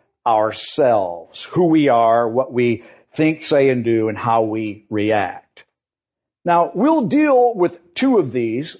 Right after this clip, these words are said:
circumstances and people, that really, apart from God's promises to move on our behalf, are largely and in many ways outside of our direct control. We'll deal with these in a sermon series, Lord willing, next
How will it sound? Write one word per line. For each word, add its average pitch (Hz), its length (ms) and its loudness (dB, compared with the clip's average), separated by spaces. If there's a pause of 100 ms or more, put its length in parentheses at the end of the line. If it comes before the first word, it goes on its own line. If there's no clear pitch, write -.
circumstances 151 1160 -2
and 113 220 -6
people, 123 680 -2 (460)
that 151 400 0 (220)
really, 233 300 2
apart 247 380 -2
from 202 140 -4
God's 170 300 0
promises 160 640 0
to 131 120 -2
move 151 280 2
on 131 260 0
our 131 300 2
behalf, 123 680 -2
are 123 180 2
largely 131 800 -2
and 139 240 0
in 135 240 0
many 160 260 2
ways 113 480 0 (520)
outside 160 500 0
of 120 80 -2
our 117 140 0
direct 117 320 -2
control. 107 600 -6 (480)
We'll 170 200 2
deal 208 240 2
with 214 140 0
these 165 240 0
in 143 100 0
a 117 60 -4
sermon 160 360 0
series, 127 540 -2
Lord 123 280 0
willing, 113 320 -2
next - 440 -4